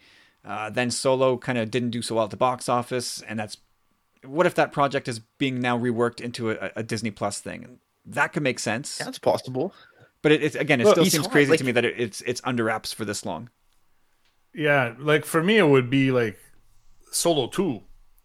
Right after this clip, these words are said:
Speaker 3: would, would, would make more sense to have the Boba Fett character.
Speaker 1: Yeah. Yeah.
Speaker 3: Like,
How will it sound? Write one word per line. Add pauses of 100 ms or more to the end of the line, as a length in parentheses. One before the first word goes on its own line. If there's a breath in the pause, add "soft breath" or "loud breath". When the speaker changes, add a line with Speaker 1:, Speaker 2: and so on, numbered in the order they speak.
(580)
Speaker 3:
would, (500)
would,
would
make
more
sense
to
have (100)
the
Boba
Fett
character.
Speaker 1:
Yeah. (600)
Yeah. (320)
Speaker 3:
Like,